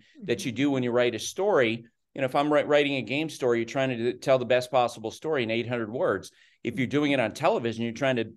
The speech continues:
Speaker 1: tell the best possible story in thirty-five to forty seconds. And so there's an
Speaker 2: <laughs>
Speaker 1: art form with both of those.
Speaker 2: Mm-hmm.
Speaker 1: And once I,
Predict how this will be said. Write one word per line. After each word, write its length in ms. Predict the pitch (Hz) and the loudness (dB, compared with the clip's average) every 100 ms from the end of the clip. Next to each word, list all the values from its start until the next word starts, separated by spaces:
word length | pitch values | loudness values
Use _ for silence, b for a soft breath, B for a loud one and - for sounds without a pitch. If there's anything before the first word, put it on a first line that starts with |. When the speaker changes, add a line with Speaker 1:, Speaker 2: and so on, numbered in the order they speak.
| - | -2
Speaker 1:
tell 200 | 143 131 | 2 2
the 80 | |
best 260 | 117 127 127 | 4 2 4
possible 420 | 135 127 127 110 | 4 4 2 -8
story 580 | 104 - 151 170 120 107 | -8 -6 -2 0 0 -2
in 100 | 104 | -6
thirty-five 500 | 104 139 135 135 117 | -2 -2 0 2 2
to 60 | 104 | 0
forty 280 | 120 117 | -4 -4
seconds. 600 | 101 - 117 - 78 - - _ _ _ _ | -2 0 0 0 -14 -16 -20 _ _ _ _
And 120 | 120 | -6
so 140 | 113 143 | 2 4
there's 240 | 131 - | 4 2
an 160 | 127 117 | 0 -2
Speaker 2:
<laughs> 40 | 151 | 2
Speaker 1:
art 220 | 185 220 - | 2 2 -2
form 340 | 143 131 127 | 0 2 2
with 180 | 123 117 | -2 2
both 280 | 151 220 185 | 4 4 2
of 100 | 104 | 0
those. 480 | 110 107 107 117 - | 2 2 -2 -8 -14
Speaker 2:
Mm-hmm. 180 | 170 180 165 - | -18 -18 -12 -4
Speaker 1:
And 120 | 131 | 2
once 260 | 156 175 180 | 2 2 4
I, 300 | 151 131 | 6 4